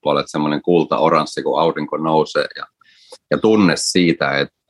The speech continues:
että mä oon taas täällä. Ja semmonen niinku spontaani itku, ihan täysin kontrolloimaton itku tulee pintaan. Tieto, jo-, joku syvä tieto, että mä oon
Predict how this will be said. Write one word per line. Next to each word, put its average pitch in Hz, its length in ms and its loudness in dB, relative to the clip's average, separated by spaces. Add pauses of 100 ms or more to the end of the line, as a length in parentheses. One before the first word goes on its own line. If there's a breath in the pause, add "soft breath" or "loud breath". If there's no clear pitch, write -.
(180)
että - 140 -4
mä 95 80 4
oon 78 120 0
taas 107 340 0
täällä. 67 480 -2 (1120)
Ja 73 180 0 (140)
semmonen 80 340 2
niinku 80 140 2
spontaani 82 680 0 (160)
itku, - 380 0
ihan 87 200 4
täysin 85 280 0
kontrolloimaton 78 800 0
itku 87 280 -2
tulee 67 340 -6
pintaan. 73 480 -4 (520)
Tieto, 95 420 4
jo-, - 140 2 (100)
joku 95 200 0
syvä 104 420 2
tieto, 78 300 0
että 82 120 -4
mä 95 80 4
oon 78 140 0